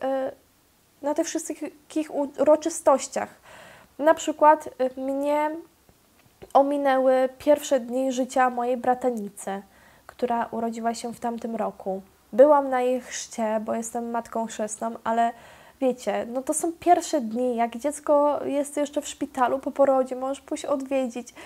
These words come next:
zobaczyć taką malutką kruszynkę. My ją widzieliśmy dopiero jak miała dwa miesiące. I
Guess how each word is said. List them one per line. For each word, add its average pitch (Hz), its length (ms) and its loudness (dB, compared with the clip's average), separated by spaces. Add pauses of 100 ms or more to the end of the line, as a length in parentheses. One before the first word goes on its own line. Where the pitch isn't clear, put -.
(180)
zobaczyć 294 440 4
taką 269 260 -2
malutką 269 420 -2
kruszynkę. 262 440 -2
My 302 120 0
ją 370 120 2
widzieliśmy 302 640 0 (360)
dopiero 262 440 4
jak 247 200 0
miała 233 360 -2
dwa 226 200 -2
miesiące. 180 560 -10 (760)
I 262 420 -4